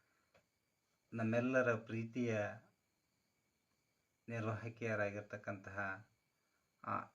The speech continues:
ಚಂದ್ರಿಕಾ ಬದ್ರಿನಾಥ್ ಮೇಡಮ್ ಅವರಿಗೂ ಹಾಗೂ ಎಲ್ಲ ಸದಸ್ಯರಿಗೂ ನನ್ನ ಅನಂತ ಅನಂತ ನಮನಗಳು. ಶರಣು ಶರಣಾರ್ಥಿ.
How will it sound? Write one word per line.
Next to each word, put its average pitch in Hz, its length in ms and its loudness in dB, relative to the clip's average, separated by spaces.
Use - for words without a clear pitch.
ಚಂದ್ರಿಕಾ 131 580 4
ಬದ್ರಿನಾಥ್ 113 520 0
ಮೇಡಮ್ 104 340 -2
ಅವರಿಗೂ 104 680 -4
ಹಾಗೂ 127 720 0
ಎಲ್ಲ 147 340 0
ಸದಸ್ಯರಿಗೂ 120 1120 -2
ನನ್ನ 104 280 -2
ಅನಂತ 120 360 0
ಅನಂತ 107 440 0
ನಮನಗಳು. 104 760 -2
ಶರಣು 107 400 0
ಶರಣಾರ್ಥಿ. 87 640 -6